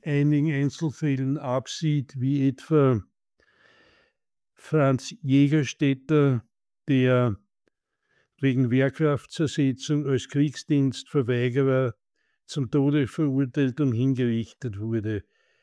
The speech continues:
Erst im Jahr zweitausendsieben wurde er im Linzer Mariendom selig gesprochen. Bewirkt hat das der damalige Linzer Bischof,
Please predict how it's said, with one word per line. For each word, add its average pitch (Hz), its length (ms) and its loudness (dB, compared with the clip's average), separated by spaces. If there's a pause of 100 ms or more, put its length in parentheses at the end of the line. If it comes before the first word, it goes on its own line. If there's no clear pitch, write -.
(280)
Erst 147 400 2
im 151 140 2
Jahr 131 340 2
zweitausendsieben 135 1120 -2
wurde 135 380 -2
er 135 240 2
im 127 140 2
Linzer 131 420 -2
Mariendom 127 880 2 (440)
selig 123 480 0
gesprochen. 110 880 -4 (520)
Bewirkt 131 580 0
hat 139 200 0
das 143 240 -2
der 139 220 2
damalige 131 960 2
Linzer 131 480 -2
Bischof, 131 720 -2